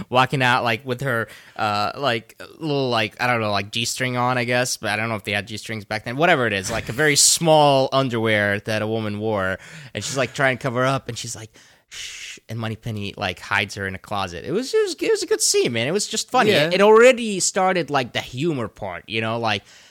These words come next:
Speaker 1: you, you, right away, you're seeing the funny part of Roger Moore. It's just more comedic timing and, like, one-liners, you know, it's, uh,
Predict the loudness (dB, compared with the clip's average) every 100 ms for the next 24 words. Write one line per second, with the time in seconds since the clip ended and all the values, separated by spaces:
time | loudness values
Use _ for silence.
0 | _ -6 -6 -2 -2 -2 -4 -2 2 4
1 | 6 4 4 2 0 -4 -6 -4 -2 0
2 | 0 0 -2 -6 -10 -10 -12 -8 -6 -6
3 | -8 -6 -4 -4 -6 -8 -8 -4 -4 -4
4 | -10 -8 -6 -8 -8 -10 -6 -4 -6 -4
5 | -6 -4 -6 -6 -4 -2 -2 -4 -6 -8
6 | -6 -6 -6 -4 -4 -4 -4 -4 -6 -8
7 | -10 -10 -8 -8 -10 -12 -12 -16 -12